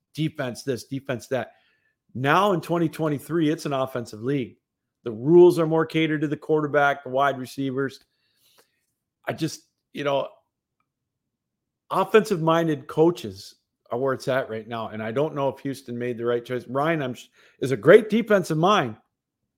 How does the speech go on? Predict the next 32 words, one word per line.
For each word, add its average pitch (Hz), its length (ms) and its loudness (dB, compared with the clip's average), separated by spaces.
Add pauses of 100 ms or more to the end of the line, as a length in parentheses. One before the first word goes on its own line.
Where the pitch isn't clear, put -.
(480)
I 147 40 -4
take - 220 -6
nothing 156 300 0
away 151 240 4
from 123 220 -6
that, 104 220 -6 (600)
from 120 180 -8
DeMeco 127 380 -4
Ryan. 110 340 -6 (1080)
Houston's 190 420 -2
starting 170 340 2
from 135 180 -4
the 127 60 -2
bottom, 110 480 -2 (540)
so - 160 -4
maybe 151 280 0
they 165 100 2
can 151 180 -2
build 147 220 4
that 147 140 4
around 139 280 0
defense. 123 440 -6
I 139 120 -2
don't 135 140 -2
know. 117 240 -6 (400)
Can 151 280 -2
he 151 400 0 (160)
or 127 100 -2
is 143 260 -4
he 147 100 -4
willing 135 440 -2
to 120 280 -6